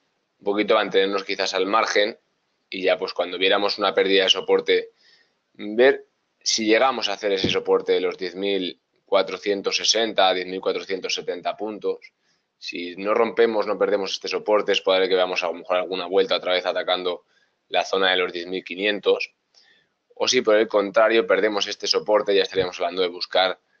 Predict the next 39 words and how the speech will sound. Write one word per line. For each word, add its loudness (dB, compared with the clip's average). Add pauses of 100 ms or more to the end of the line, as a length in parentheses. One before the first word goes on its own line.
(180)
la 0
zona 2
de 4
los 0
diez -6
mil -4
cuatrocientos -4
treinta, 2
incluso, -2 (320)
eh, -6 (340)
correcciones -6
más -4
severas, 2
diez -6
mil -10
cuatrocientos -2 (360)
diez 0
aproximadamente. -4
Yo 2
creo 6
que 2
esto -2
se -2
nos -2
queda 2
un -4
poquito -6
lejos. -2
Quizás -6
veríamos -2
a -6
lo -10
mejor -4
alguna -6
vuelta -4
a -2
los -8
diez -16
mil -8